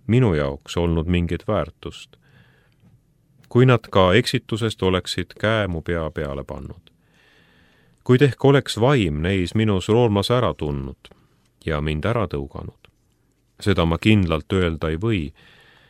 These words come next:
sest ei tahtnud pettusega katset teha. Veel järgmisel päeval oli mul segane tunne, nii et müriina säras mu silmis nagu ingel,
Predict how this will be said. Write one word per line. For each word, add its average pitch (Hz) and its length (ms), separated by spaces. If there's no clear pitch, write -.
sest - 320
ei 147 80
tahtnud 110 460
pettusega 82 600
katset 67 500
teha. 71 220
Veel 101 180
järgmisel 107 500
päeval 117 500
oli 113 220
mul 71 160
segane 92 480
tunne, 107 360
nii 123 140
et - 160
müriina 135 460
säras 117 440
mu 85 180
silmis 113 460
nagu 90 220
ingel, 69 560